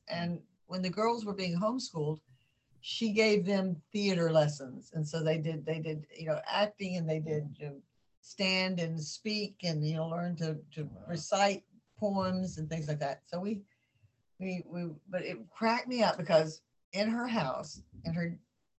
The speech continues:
Speaker 1: downstairs bathroom, which was accessible to the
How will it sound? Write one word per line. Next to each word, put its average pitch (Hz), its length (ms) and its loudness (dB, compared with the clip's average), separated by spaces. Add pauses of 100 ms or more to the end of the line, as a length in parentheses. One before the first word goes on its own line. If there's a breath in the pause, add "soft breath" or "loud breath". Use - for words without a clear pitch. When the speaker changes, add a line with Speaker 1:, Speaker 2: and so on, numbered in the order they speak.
Speaker 1:
downstairs 202 640 0
bathroom, 147 680 0 (600)
which 165 200 -6
was 160 260 -6 (260)
accessible 180 540 -4
to 165 380 -4
the 151 140 -8